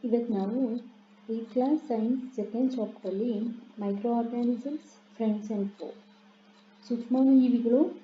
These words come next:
ಶತ್ರುವ ಅಥವಾ ಮಿತ್ರವ, ಇದರಲ್ಲಿ ಟೂ ಪಾಯಿಂಟ್ ಫೋರ್ ಯೂನಿಟಲ್ಲಿ ಪಾರ್ಟ್ ಟೂ ಸೆಕ್ಷನ್, ಲಾಸ್ಟ್ ಕ್ಲಾಸಲ್ಲಿ ಟೂ ಪಾಯಿಂಟ್ ಫೋರ್‌ದೆ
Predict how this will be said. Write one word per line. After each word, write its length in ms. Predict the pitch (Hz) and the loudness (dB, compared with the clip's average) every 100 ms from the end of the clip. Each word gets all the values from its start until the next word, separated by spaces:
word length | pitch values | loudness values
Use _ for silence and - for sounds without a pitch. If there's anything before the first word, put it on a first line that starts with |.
| - | -6
ಶತ್ರುವ 360 | 208 - 220 240 | -6 0 2 2
ಅಥವಾ 440 | 302 220 220 240 | 2 -2 -4 2
ಮಿತ್ರವ, 500 | 269 254 254 185 143 - - | 4 4 2 -4 -4 -8 -10
ಇದರಲ್ಲಿ 460 | 196 208 233 247 240 - | -8 -2 0 0 -2 -2
ಟೂ 240 | 262 254 | -2 -2
ಪಾಯಿಂಟ್ 280 | 269 277 269 | -4 -4 -4
ಫೋರ್ 320 | - 233 226 | 0 4 4
ಯೂನಿಟಲ್ಲಿ 500 | 226 196 190 196 226 | 4 0 -2 -2 -2
ಪಾರ್ಟ್ 580 | 254 - 233 226 254 - | -2 -4 -6 -4 -4 -2
ಟೂ 200 | 254 226 | 0 0
ಸೆಕ್ಷನ್, 460 | 196 190 - - 160 - - - - - - - | -2 -8 -12 -16 -16 -18 -20 -20 -20 -20 -20 -8
ಲಾಸ್ಟ್ 300 | 220 220 214 | -2 -2 -2
ಕ್ಲಾಸಲ್ಲಿ 380 | - 240 233 254 | -2 -2 0 -4
ಟೂ 160 | 247 247 - | -2 -4 -2
ಪಾಯಿಂಟ್ 320 | 240 240 - | -2 -2 0
ಫೋರ್‌ದೆ 400 | 240 226 208 262 | 0 0 0 0